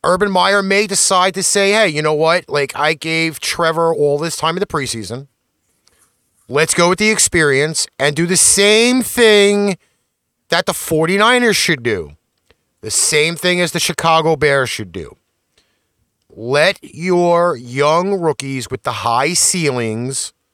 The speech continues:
sit the bench. Let your starters potentially maybe get you off to a good start."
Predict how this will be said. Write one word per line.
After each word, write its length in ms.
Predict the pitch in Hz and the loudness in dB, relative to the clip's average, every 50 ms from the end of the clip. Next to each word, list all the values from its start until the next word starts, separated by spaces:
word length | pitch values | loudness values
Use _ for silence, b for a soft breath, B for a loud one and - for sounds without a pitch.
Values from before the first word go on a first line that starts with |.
| _ _ _ _ _ _ _ _ _ _ _ _ | _ _ _ _ _ _ _ _ _ _ _ _
sit 520 | - - - - - - 143 143 147 - _ | -10 -6 -2 -2 0 2 2 2 2 2 _
the 80 | 208 185 | -2 0
bench. 680 | 160 175 143 131 127 135 131 - - - - - - _ _ _ _ _ _ _ _ _ _ _ _ _ _ _ _ | 2 2 2 2 0 -2 -4 -6 -6 -8 -8 -10 -14 _ _ _ _ _ _ _ _ _ _ _ _ _ _ _ _
Let 180 | - 131 147 - | -4 -2 -2 0
your 80 | 208 190 | 0 -2
starters 540 | - - - 226 214 214 220 220 220 202 | -2 0 2 2 4 4 6 4 4 2
potentially 880 | - - - - - - 214 226 214 - - 214 214 214 208 202 196 180 - _ _ _ _ _ _ - | -2 -6 -10 -10 -6 -4 -4 -2 -2 -4 -6 -6 -6 -6 -8 -8 -10 -14 -16 _ _ _ _ _ _ -16
maybe 760 | 139 160 175 190 196 202 220 226 247 254 240 202 254 254 247 214 | -10 -8 -4 -2 0 0 2 2 0 0 0 0 0 0 0 0
get 220 | 180 214 214 - | 0 -2 -2 0
you 160 | 202 214 220 190 | -2 0 0 0
off 180 | 185 185 - - | 0 0 -2 -2
to 140 | 196 185 | -4 -4
a 40 | 175 | -2
good 180 | 143 160 160 - | -4 -4 -6 -6
start." 420 | - - - 123 107 87 - - | -4 -4 -4 -4 -6 -6 -10 -14